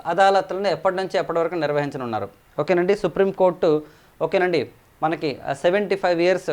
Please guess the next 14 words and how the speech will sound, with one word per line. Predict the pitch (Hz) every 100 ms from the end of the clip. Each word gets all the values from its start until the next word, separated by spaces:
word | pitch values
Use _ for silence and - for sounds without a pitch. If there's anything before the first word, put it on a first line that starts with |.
| 131
కంప్లీట్ | 143 151 165 147
చేసుకున్నటువంటి | 151 151 151 143 143 135
సందర్భంలో, | 139 143 147 139 127 104 - _ _
ఓకేనండి, | 131 165 156 165 233 - _ _ _ -
ఆ, | 120 120
నైన్టీన్ | 127 139 156 160
హండ్రెడ్ | 151 147
ఫిఫ్టీ | 156 151 190
జనవరి | 147 147 156 147
ఇరవై | 156 165
ఎనిమిది | 156 180 196 202 - - _ 143
మనకి, | 135 139 196 202 _ _ _ -
ఆ, | 120 120 113 110 110 - -
సుప్రీంకోర్టు | 135 156 156 156 139 127